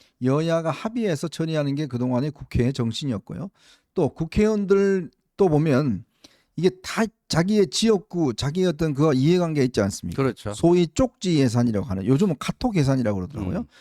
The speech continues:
Speaker 1: 또 요즘은 이제 그게 카톡도 들통나니까 텔레그램 예산이라고
Speaker 2: 어.
Speaker 1: 이야기하는데, 그러니까 자기 지역에 다리 하나 놓고 뭐 하나 집 짓고 뭐 이런 거 이제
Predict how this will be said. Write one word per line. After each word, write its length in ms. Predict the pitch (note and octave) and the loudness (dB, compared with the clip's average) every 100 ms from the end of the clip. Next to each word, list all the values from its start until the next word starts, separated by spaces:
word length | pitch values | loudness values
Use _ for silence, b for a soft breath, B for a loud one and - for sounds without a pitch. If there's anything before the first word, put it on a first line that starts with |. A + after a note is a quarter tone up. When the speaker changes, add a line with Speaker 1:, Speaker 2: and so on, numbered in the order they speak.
| b _ | b _
Speaker 1:
또 120 | F#3+ | 2
요즘은 400 | D#3+ D#3+ A3 E3 | 4 4 2 2
이제 120 | C#3+ C#3+ | 2 0
그게 260 | C#3+ C#3+ | 0 -2
카톡도 600 | - - G3+ F#3+ D3+ B2 | -2 -2 -2 2 2 2
들통나니까 680 | - C#3 C#3 B2 A2 G#2 E3 b b - | 0 -2 -2 0 0 -2 -4 b b -2
텔레그램 520 | - F3 F#3 B3 B3+ | 2 4 2 2 2
예산이라고 420 | C3 B2+ A2 F#2+ | 2 2 0 0
Speaker 2:
어. 100 | F#2 F#2 | 0 -2
Speaker 1:
이야기하는데, 520 | F2 F2 F2+ E2+ B3+ b b b b _ | -4 -6 -8 -8 -8 b b b b _
그러니까 240 | F#3+ E3+ - | 2 2 2
자기 260 | F3 G3 | 0 -2
지역에 520 | E3 G#3 F3 - F3+ | 0 0 0 2 0
다리 240 | D#3 C3+ D#3+ | 2 2 4
하나 180 | E3 F3 | 4 2
놓고 380 | F3+ - E3+ | 0 0 0
뭐 260 | D3 E3 D#3 | 2 4 4
하나 240 | D#3+ D#3 | 4 2
집 240 | C#3 D#3+ - | 0 -6 -6
짓고 380 | E3+ - F3 D3+ | -8 0 0 2
뭐 120 | D3 | 0
이런 180 | D#3+ D#3 | 0 0
거 120 | C#3+ | 0
이제 320 | C#3 D3 | 2 0